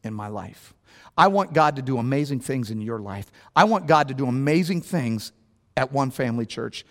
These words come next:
I want him to do amazing things in this city. The precursor to the amazing things is what he says in this verse five. He says, "Consecrate yourselves." Now,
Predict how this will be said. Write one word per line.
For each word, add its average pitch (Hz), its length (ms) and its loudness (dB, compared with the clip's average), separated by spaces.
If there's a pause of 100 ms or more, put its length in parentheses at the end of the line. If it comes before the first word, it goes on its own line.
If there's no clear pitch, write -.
(200)
I 127 60 0
want 156 180 2
him 151 60 -2
to 160 120 -6
do 151 200 2
amazing 196 680 4
things 123 340 -2
in 127 120 -4
this 135 120 -4
city. - 300 -12 (960)
The 147 140 2
precursor 208 680 2
to - 140 -6
the 165 100 2
amazing 160 400 2
things 147 380 0
is 131 180 -4
what 147 140 0
he 160 80 2
says 151 260 2
in 147 80 -4
this 147 140 -4
verse 143 280 -2 (300)
five. 135 380 2
He 127 80 -2
says, 127 280 0 (200)
"Consecrate 156 800 0 (260)
yourselves." 120 640 -8
Now, 135 220 0